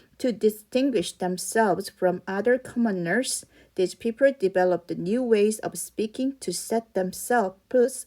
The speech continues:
apart and demonstrate their new elaborated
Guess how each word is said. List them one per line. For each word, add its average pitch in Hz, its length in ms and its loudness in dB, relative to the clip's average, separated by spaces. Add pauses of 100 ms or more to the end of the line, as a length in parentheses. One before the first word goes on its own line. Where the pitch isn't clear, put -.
apart 220 720 -4
and 180 200 -2
demonstrate 220 640 0 (340)
their 175 220 0
new 247 680 -4
elaborated 190 960 -2